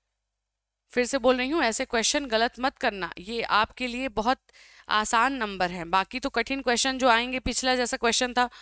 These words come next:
उसमें तो खैर एक बार गलती आप लोग कह भी सकते हैं कि ठीक है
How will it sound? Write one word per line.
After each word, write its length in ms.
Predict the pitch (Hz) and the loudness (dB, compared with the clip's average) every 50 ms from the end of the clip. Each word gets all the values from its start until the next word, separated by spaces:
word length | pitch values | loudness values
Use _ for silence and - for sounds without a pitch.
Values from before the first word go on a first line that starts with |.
| - - - - - _ | -20 -20 -20 -20 -10 _
उसमें 320 | - 240 - - 262 269 277 | -2 0 0 0 0 0 0
तो 100 | - 269 | 0 0
खैर 260 | - 262 254 247 247 | 0 2 2 2 2
एक 260 | 262 - - 240 214 208 | 2 0 0 -2 0 2
बार 160 | 247 254 247 | 2 2 2
गलती 460 | - 226 226 - - 262 262 262 254 | 2 0 0 -2 -2 -4 -2 -2 0
आप 260 | - 214 220 - - | 2 2 0 2 2
लोग 160 | 247 247 254 | 0 0 0
कह 180 | - - 240 233 | 0 0 0 0
भी 100 | 220 254 | 0 0
सकते 320 | 226 262 220 - - 240 | 0 -2 -2 -4 -4 -6
हैं 100 | 240 240 | -6 -6
कि 100 | 233 247 | -6 -8
ठीक 240 | 240 - 240 226 - | -8 -6 -8 -6 -4
है 140 | 240 226 214 | -4 -4 -4